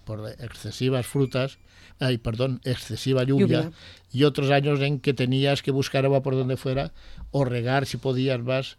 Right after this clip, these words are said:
Speaker 1: porque la sequía era, era preocupante. Pero nunca te fallaba el agua del río Mijares.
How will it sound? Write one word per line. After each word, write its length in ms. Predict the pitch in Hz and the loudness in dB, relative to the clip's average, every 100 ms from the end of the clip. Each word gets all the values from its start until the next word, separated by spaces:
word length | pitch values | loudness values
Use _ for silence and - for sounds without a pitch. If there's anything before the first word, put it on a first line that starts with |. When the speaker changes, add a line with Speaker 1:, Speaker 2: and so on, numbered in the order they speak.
| _ - | _ -6
Speaker 1:
porque 400 | 127 117 117 110 | -4 -2 -4 -4
la 140 | 113 | -6
sequía 480 | - 107 113 117 120 | -8 -10 -6 -4 -4
era, 400 | 117 113 107 104 | -4 -6 -8 -10
era 100 | 101 | -10
preocupante. 560 | 101 98 101 101 113 | -10 -12 -12 -12 -12
Pero 280 | 120 131 135 | -4 0 2
nunca 380 | 139 175 180 131 | 4 4 4 0
te 140 | 120 | -2
fallaba 400 | 117 113 113 113 | -6 -4 -2 -2
el 60 | 110 | -4
agua 160 | 110 104 | -4 -6
del 160 | 107 | -8
río 180 | 107 104 | -8 -8
Mijares. 340 | 104 - - | -10 -12 -20